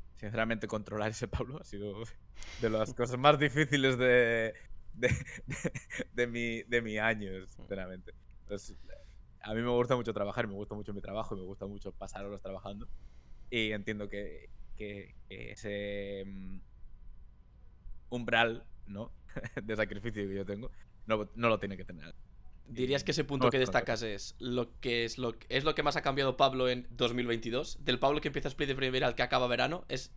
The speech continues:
Speaker 2: ese punto lo que más has cambiado, en, entre comillas, para bien? Que no es cambiar para bien o para mal, es cambiar.
Speaker 1: Mm.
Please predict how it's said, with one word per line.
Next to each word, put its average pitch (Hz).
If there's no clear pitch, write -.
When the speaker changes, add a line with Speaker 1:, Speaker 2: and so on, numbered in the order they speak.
Speaker 2:
ese 135
punto 131
lo 135
que 123
más 120
has 117
cambiado, 117
en, 143
entre 131
comillas, 120
para 120
bien? 117
Que 123
no 117
es -
cambiar 117
para 117
bien 113
o 110
para 113
mal, 120
es -
cambiar. 110
Speaker 1:
Mm. 196